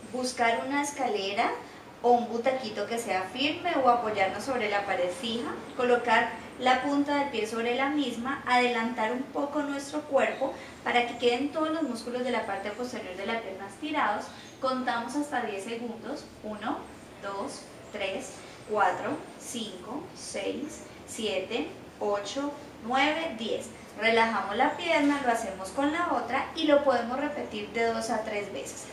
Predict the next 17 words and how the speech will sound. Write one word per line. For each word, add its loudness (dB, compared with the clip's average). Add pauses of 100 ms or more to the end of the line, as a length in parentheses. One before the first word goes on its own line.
(240)
La 8
otra 4
manera 2
de 6
hacer 4
el 2
estiramiento 2
es -6
colocar -4 (340)
un -2
pie 2
delante 2
del 2
otro -2 (460)
de 4
manera 4
lineal. 2